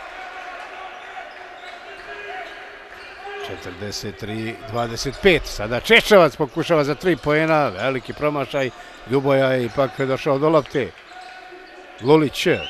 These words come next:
Ima dovoljno vremena. Deset sekundi za ovaj napad. Lulić hoće li šutirati? Ne, odustao je za tri poena. Pogađa sada. Ne. Nije uspio ipak na kraju da poentira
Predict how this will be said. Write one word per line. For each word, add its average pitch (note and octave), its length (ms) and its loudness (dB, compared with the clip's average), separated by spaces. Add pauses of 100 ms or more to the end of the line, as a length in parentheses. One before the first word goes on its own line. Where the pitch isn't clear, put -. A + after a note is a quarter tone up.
(960)
Ima C#3 260 -2
dovoljno G#2+ 400 -4
vremena. A#2+ 440 -2 (160)
Deset B2 340 -4
sekundi G2+ 420 -10
za A2+ 140 -6
ovaj C3 160 0
napad. C3+ 380 0 (1700)
Lulić A#2 300 -4
hoće A#2+ 220 -6
li A#2 100 -4
šutirati? C#3 720 -2
Ne, G2+ 160 -6
odustao A#2 500 -2
je G2+ 60 -6
za G2+ 160 -8
tri C#3+ 220 -8
poena. C3+ 420 -2 (160)
Pogađa G#2+ 640 -6
sada. A#2 440 -4 (120)
Ne. A#2+ 140 -8 (1800)
Nije A#2 200 -6
uspio G#2 460 -6
ipak G#2+ 420 -6
na A2+ 260 0
kraju A2+ 280 -2
da G#2 120 -2
poentira A#2 800 0